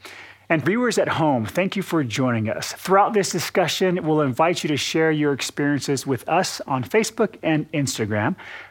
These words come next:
For downloadable resources, visit B Y U T V dot org slash come follow up for more.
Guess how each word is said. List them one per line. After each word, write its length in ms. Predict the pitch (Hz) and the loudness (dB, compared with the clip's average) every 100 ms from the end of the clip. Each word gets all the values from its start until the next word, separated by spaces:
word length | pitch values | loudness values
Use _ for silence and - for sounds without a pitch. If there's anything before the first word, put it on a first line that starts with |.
| _ | _
For 100 | - | -4
downloadable 680 | 123 147 147 147 165 143 135 | 2 4 4 2 2 2 2
resources, 720 | 120 131 - 135 117 151 147 | 2 0 2 2 2 0 0
visit 440 | 127 160 156 139 | 0 2 0 -2
B 160 | 110 190 | -2 0
Y 180 | 208 190 | 4 4
U 200 | 180 175 | 2 0
T 240 | 165 156 | -2 -2
V 220 | 131 139 127 | 0 0 2
dot 260 | 123 120 - | 2 2 2
org 400 | 196 214 214 143 | 4 4 2 -2
slash 480 | - 135 120 - - | -2 2 2 0 -8
come 240 | - 143 135 | 0 0 0
follow 380 | - 123 120 120 | 0 2 2 0
up 140 | 127 | -2
for 220 | - 135 | -6 -4
more. 380 | 104 92 53 - | -4 -4 -8 -12